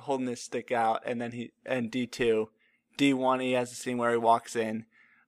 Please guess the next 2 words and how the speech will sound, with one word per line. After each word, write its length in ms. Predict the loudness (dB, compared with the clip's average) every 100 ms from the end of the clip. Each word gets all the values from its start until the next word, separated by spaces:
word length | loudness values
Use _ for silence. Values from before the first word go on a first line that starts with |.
| _
Um, 580 | 2 4 2 0 -4 -8 _ _ _ _ _ _ -4
Dwayne, 720 | 4 8 8 8 6 2 -2